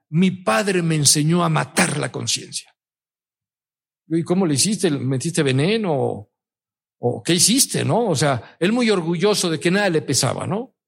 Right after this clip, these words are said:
Lo cual, lo cual es una mentira aparte, ¿no? Siempre hay una vocecita, aún en los incrédulos,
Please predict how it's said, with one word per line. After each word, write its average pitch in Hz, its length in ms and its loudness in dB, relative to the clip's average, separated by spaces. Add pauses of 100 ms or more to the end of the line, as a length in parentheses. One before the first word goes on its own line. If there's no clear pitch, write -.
Lo 180 100 -12
cual, 180 420 0
lo 190 120 -2
cual 262 100 2
es 220 120 2
una 226 120 0
mentira 151 400 2
aparte, - 340 -4
¿no? 170 220 -10 (260)
Siempre 240 340 0
hay 226 60 2
una 240 160 2
vocecita, 196 680 2
aún 196 180 2
en 233 80 0
los 196 180 -2
incrédulos, 143 680 0